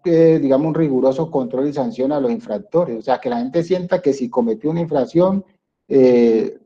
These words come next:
va, va a responder por ella. Bueno, y en toma de decisiones basadas en estudios técnicos. Por ejemplo, hoy en día deberíamos estar haciendo, calibrando los modelos para la pandemia, deberíamos estar haciendo eso,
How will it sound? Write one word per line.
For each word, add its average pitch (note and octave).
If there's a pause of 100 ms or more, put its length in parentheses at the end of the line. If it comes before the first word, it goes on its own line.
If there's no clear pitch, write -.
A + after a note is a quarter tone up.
(140)
va, A#2
va A#2+
a A#2+
responder A2+
por D3
ella. C#3 (1700)
Bueno, F3
y C4 (720)
en D#3
toma F3+
de G3+
decisiones G3
basadas C#3+
en D#3+
estudios E3
técnicos. F3+
Por D3+
ejemplo, D#3
hoy F#3
en F#3+
día F3
deberíamos C#3+
estar D3
haciendo, D#3
calibrando C3
los C3
modelos D3+ (460)
para C#3
la A#2
pandemia, A#2
deberíamos B2
estar B2
haciendo B2
eso, D3+